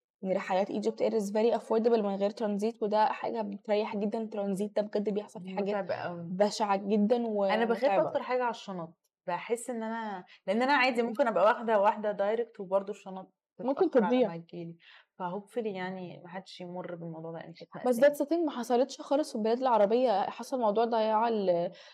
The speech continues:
Speaker 1: الشنط والكلام ده في أوروبا. كانت
Speaker 2: حصل
Speaker 1: أزمة، كانت أزمة
Speaker 2: معايا في،
Speaker 1: سنتين.
Speaker 2: كان حصل معايا في دبي، وكنت Egypt Air برضه، من Egypt Air لدبي، بس جات لي الشنطة بعدها بثلاث
Speaker 1: دبي كده كده في
Speaker 2: أيام.
Speaker 1: الريسبونس المطار دبي بيكون،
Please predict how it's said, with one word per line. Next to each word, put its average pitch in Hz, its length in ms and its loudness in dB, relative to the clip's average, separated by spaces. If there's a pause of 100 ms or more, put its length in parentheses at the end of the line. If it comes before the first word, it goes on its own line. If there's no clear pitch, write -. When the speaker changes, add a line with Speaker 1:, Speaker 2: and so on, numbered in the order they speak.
(120)
Speaker 1:
الشنط 240 380 2
والكلام 226 340 0
ده 254 60 0
في - 80 -12
أوروبا. 196 380 -2 (220)
كانت - 160 -2
Speaker 2:
حصل 247 100 6 (120)
Speaker 1:
أزمة، 254 100 4
كانت 220 140 0
أزمة 269 140 2
Speaker 2:
معايا 277 100 2
في، 269 60 -4
Speaker 1:
سنتين. 226 720 0 (380)
Speaker 2:
كان 196 80 -8
حصل 220 280 2
معايا 202 260 2
في 220 60 -2
دبي، 202 400 2
وكنت 190 320 -6
Egypt 202 360 -6
Air 202 140 0
برضه، 208 340 -2
من 196 220 -8
Egypt 202 240 -8
Air 185 80 -2
لدبي، 202 440 -2
بس 240 280 -2
جات 202 280 2
لي 202 60 -4
الشنطة 190 400 -8
بعدها 170 200 -2
بثلاث 175 340 -8 (280)
Speaker 1:
دبي 262 180 4
كده 294 200 0
كده 285 200 2
في 254 60 -2
Speaker 2:
أيام. 247 100 4
Speaker 1:
الريسبونس 233 640 0
المطار 220 400 2
دبي 233 340 4
بيكون، 214 520 -2